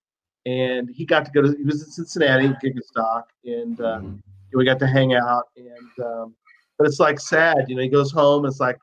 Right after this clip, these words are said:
Speaker 1: I may not see him again for
Speaker 2: <laughs>
Speaker 1: who knows how long, but he's like,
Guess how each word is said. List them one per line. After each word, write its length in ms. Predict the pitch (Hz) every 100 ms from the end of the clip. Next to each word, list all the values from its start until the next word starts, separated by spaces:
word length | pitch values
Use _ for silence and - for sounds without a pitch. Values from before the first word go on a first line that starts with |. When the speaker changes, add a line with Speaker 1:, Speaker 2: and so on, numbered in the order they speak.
| -
Speaker 1:
I 80 | 156
may 120 | 240
not 200 | 151 131
see 140 | - 185
him 80 |
again 320 | 208 127 113 113
for 200 | 117 113 110
Speaker 2:
<laughs> 80 | -
Speaker 1:
who 580 | - 117 _ - _ 165
knows 220 | 170 156
how 180 | 156 202
long, 280 | 160 123 - _ _
but 100 | 143
he's 120 | 151 147
like, 280 | 151 147